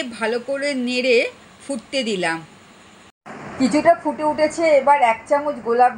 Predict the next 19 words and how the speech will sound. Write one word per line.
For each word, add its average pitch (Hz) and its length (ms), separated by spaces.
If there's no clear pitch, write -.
জল 277 260
আর 202 120
এক 202 280
চামচ 262 340
কেওড়া 233 360
জল 269 320
দিলাম। 233 380
এখানে 285 460
এই 233 200
দুটো 285 340
আইটেম 254 600
এই 254 160
রেসিপিতে 254 640
মূল 262 360
উপাদান। 185 500
গ্রেভিটা 277 880
ক্রিমিনেস 294 520
হয়ে 262 220
গেছে, 196 400